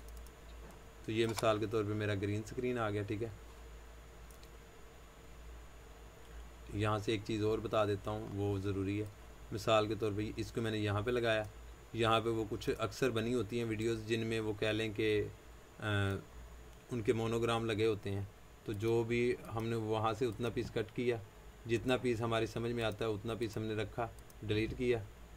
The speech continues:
और यहाँ पे right click करना है। Right click करने के बाद जो है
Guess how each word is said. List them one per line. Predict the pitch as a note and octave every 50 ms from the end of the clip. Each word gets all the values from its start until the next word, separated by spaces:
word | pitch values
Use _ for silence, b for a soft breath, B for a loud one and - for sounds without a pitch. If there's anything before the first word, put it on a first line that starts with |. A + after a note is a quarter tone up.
| - - - - -
और | A#2+ A2+
यहाँ | G#2+ A2 G#2+ A2+ A2+
पे | A#2 A#2+ A#2 B2+ - - - - A2+
right | G#2 A2 G#2 B2 C3+ -
click | - D3+ C#3+ C3+
करना | - C3+ B2 A#2+ A#2+ A#2
है। | A#2 G#2+
Right | A2+ A2 A2+ A#2 A#2
click | - C3 C3 -
करने | C3 B2 A#2 A#2+ A2
के | A#2+ A2
बाद | G#2 A2+ A2 A2 A2 A2 G#2+ G#2
जो | A2+ A2
है | G#2+ G#2+ G#2+ G#2+